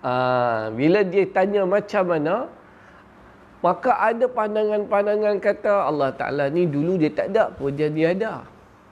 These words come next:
Nak tolak pandangan itu, maka datanglah sifat qidam.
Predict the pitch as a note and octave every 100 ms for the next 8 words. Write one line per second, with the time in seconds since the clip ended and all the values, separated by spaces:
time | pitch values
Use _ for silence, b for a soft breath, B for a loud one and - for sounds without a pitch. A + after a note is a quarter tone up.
0 | - - - - - - - - B B
1 | B B F3+ G#3 - A#3+ C#4 F#4 D#4 F3
2 | - G#3 G3 F#3+ F#3 E3 D#3 - D#4+ C#4
3 | D#3+ C#3+ D#3 C3+ B2 - D#3 D#3 E3 G3+
4 | G3+ - - - - G3 A#3 - - -
5 | - - - G3+ D#3+ G#3+ G3+ C#3